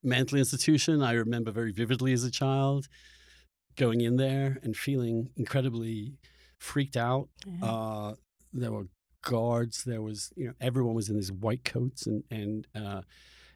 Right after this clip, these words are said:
Speaker 1: and every now and again you see someone really, uh, in distress. Uh,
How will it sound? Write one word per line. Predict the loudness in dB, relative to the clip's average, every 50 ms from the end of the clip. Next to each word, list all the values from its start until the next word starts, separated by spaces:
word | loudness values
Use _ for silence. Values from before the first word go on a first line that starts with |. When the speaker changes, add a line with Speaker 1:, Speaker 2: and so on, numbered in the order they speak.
| _ _ _
Speaker 1:
and | -2 0 0 2 2 2
every | 2 4 4 4
now | 4 4 2
and |
again | 0 0 0 -2
you | -2 -2
see | -4 -4
someone | -6 -4 -6 -6 -6 -4 -4 -4 -4 -4 -6 -8 -14 -18 -16 -14 -14 -14 -14 -14 -12 -8
really, | -6 -2 -2 0 0 0 -2 -4 -6 -8 -10 -12 -12 -8 -4
uh, | -4 -4 -4 -4 -6 -8 -10 -12 -18 _ _ -20 _ _ _ _ -6
in | -4 -4
distress. | -2 -2 -2 -2 -2 0 -2 -2 -2 0 -2 -2 0 -2 -4 -6 -8 _ _ _ -18 _
Uh, | -8 -8 -6 -6 -6 -6 -8